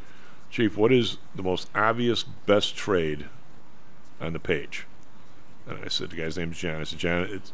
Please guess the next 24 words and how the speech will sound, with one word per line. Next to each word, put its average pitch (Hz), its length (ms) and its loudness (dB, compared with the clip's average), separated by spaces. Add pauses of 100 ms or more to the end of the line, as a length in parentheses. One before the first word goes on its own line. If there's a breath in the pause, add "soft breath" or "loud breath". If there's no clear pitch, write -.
(140)
it's - 180 -2
just - 280 2
like 98 200 6
when 92 80 4
I 85 120 4
entered 90 240 4
the 80 80 0
business. 78 580 2 (840 soft breath)
Uh, 80 360 2
the, 82 120 -2
and 90 220 -2
the 85 40 0
mar-, 92 220 2
the 90 240 0 (140)
Dow 95 220 8
was, 87 120 6
like, 82 140 2
eight 90 200 4
hundred. 80 440 2 (460 soft breath)
Interest 92 300 0
rates 87 240 4
were, 78 120 2
you 78 80 2
know, 71 160 -2